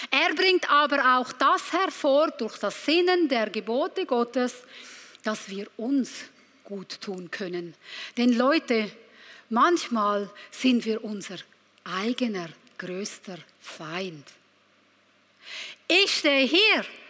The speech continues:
weil ich gut bin. Gott hat mich gerecht gemacht. Darum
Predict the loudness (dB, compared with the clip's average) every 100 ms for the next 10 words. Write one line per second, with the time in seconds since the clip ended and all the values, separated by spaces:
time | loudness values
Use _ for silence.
0 | -12 -2 0 2 0 0 0 0 -4 -4
1 | -4 -8 -16 _ _ _ _ _ _ _
2 | _ _ -20 -18 0 2 2 0 -14 -14
3 | -20 _ 0 0 0 2 2 2 -4 -12
4 | -20 _ _ -2 2 4 2 0 -2 -2
5 | -2 -6 -10 -16 -20 -20 -20 -4 4 4
6 | 6 4 2 -2